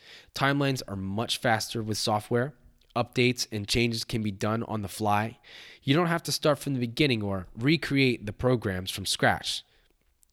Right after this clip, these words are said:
But that's not how my grandmother used to do it. She created everything from scratch, making it easy to improve a product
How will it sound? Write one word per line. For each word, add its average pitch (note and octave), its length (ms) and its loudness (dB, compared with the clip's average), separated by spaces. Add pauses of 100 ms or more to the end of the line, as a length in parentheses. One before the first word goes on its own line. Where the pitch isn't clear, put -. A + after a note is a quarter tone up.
(260)
But F#2+ 100 -6
that's A#2+ 200 0
not A#2 120 -2
how A2+ 160 -2
my G#2 160 -2
grandmother F#2 460 -4
used E2 180 -10
to - 60 -14
do D#2+ 240 -12
it. E2 120 -12 (240)
She B2 200 -4
created - 340 -8
everything G2 360 -2
from D#2+ 200 -16
scratch, - 540 -6 (500)
making F3 320 2
it F3 80 4
easy B2+ 400 2
to C#3 120 -2
improve C3 440 0
a - 60 -12
product A2 460 -4